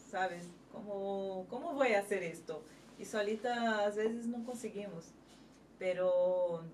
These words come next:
sí que voy, que estaba un poquito más cómoda ahí, pero quería algo más. Quería algo más y,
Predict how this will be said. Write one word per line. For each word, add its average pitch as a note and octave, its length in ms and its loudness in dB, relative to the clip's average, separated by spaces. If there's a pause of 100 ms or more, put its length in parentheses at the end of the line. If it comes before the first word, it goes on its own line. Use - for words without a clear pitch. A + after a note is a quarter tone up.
(580)
sí A3+ 200 -2
que B3 180 0
voy, F3+ 640 -6 (1600)
que G#3 100 2
estaba F#3 380 0
un F3+ 100 -4
poquito F#3+ 400 -6
más E3 640 -2 (120)
cómoda G#3+ 520 0
ahí, G#3+ 380 -2 (240)
pero F3+ 240 0
quería F#3 420 2
algo E3+ 260 -6
más. D3 380 -12 (920)
Quería F3 300 0
algo E3+ 220 -2
más F#3 400 -2 (180)
y, D#3+ 760 -12